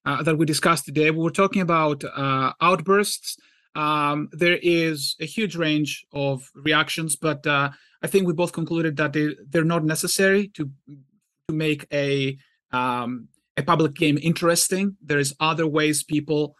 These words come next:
um, can, um, can act. Sometimes they're lazy. Um, sometimes they just, uh, cannot be, uh, helped. Um, and, uh, uh, another thing that, uh, we talked about was the idea of responsibility, of course, that in the end of the day, it comes down to what we choose,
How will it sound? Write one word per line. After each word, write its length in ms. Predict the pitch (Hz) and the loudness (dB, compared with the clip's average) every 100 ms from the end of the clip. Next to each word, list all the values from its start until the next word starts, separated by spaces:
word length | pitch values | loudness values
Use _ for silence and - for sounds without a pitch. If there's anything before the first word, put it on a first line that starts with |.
| _ _ 135 | _ _ -2
um, 500 | 131 123 117 107 - _ | 0 0 -2 -6 -12 _
can, 440 | - 143 139 131 127 | -2 2 4 4 4
um, 420 | 117 110 - - _ _ _ _ _ _ _ _ | 0 -6 -8 -14 _ _ _ _ _ _ _ _
can 180 | 143 147 | -6 -2
act. 320 | 165 180 175 - | 2 2 -2 -4
Sometimes 800 | - 190 175 170 165 170 160 - | 0 2 2 2 2 2 -2 -2
they're 180 | 143 143 | 0 2
lazy. 540 | 147 165 165 151 175 - _ _ - | 4 4 4 2 0 -4 _ _ -6
Um, 560 | 131 135 131 131 131 | -2 0 0 0 -2
sometimes 560 | - 160 143 160 160 135 | 0 0 2 4 4 2
they 80 | 147 | 0
just, 360 | 151 143 - 139 | 0 -2 -2 0
uh, 180 | 143 135 - _ _ _ _ | 2 0 -6 _ _ _ _
cannot 300 | 160 160 156 | 2 4 4
be, 340 | 143 147 143 139 | 4 4 2 0
uh, 80 | 127 | -4
helped. 500 | - 185 185 - - _ 147 | 0 2 2 -4 -20 _ -4
Um, 800 | 143 135 131 127 127 127 127 - 160 | 0 0 0 -2 -4 -6 -10 -8 0
and, 480 | 160 160 156 147 | 2 2 2 2
uh, 300 | 151 143 139 131 _ _ _ _ - | 2 2 0 -4 _ _ _ _ -6
uh, 160 | 139 135 - | -4 -2 0
another 260 | 165 175 | 2 2
thing 240 | 156 175 156 | 2 0 0
that, 260 | 151 143 139 | 0 -2 -4
uh, 260 | 143 143 143 | -2 -2 -2
we 140 | 151 | 0
talked 240 | 165 147 | 0 0
about 240 | 139 143 139 | 0 0 0
was 140 | 139 | 0
the 100 | 147 | 2
idea 240 | 139 139 135 | 2 2 0
of 80 | |
responsibility, 640 | 131 135 131 135 143 151 151 | -2 -4 -4 -2 0 2 2
of 140 | 147 | 0
course, 320 | - 156 139 | 0 0 0
that 160 | 147 135 | 0 0
in 80 | 131 | 2
the 100 | 139 | 2
end 100 | 143 | 2
of 80 | 131 | 0
the 80 | |
day, 280 | 131 143 139 | 0 2 2
it 100 | 139 | 0
comes 260 | - 131 131 | 0 -2 0
down 280 | 139 139 135 | 2 2 2
to 80 | |
what 200 | 131 139 | 0 -2
we 80 | 123 | -2
choose, 520 | 123 139 139 127 - | -2 2 2 2 -4